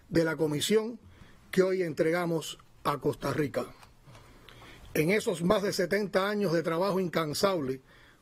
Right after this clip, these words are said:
por la promoción del desarrollo económico, social y sostenible en América Latina y el Caribe,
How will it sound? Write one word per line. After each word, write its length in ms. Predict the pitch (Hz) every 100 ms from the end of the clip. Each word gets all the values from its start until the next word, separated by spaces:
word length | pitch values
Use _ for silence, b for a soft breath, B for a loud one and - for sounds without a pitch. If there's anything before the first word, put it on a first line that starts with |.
| -
por 160 | 160
la 140 | 160 160
promoción 480 | 156 151 - 202
del 120 | 196 175
desarrollo 540 | 165 165 151 190 196
económico, 720 | 170 170 190 185 165 165 175 b b
social 500 | - 190 151 190 196
y 60 | 190
sostenible 760 | - 165 - 170 196 165 165 - b b b -
en 140 | 175 156
América 420 | 160 190 190 175
Latina 420 | 160 156 190 175
y 100 | 160
el 120 | 156
Caribe, 480 | 139 156 208 226 220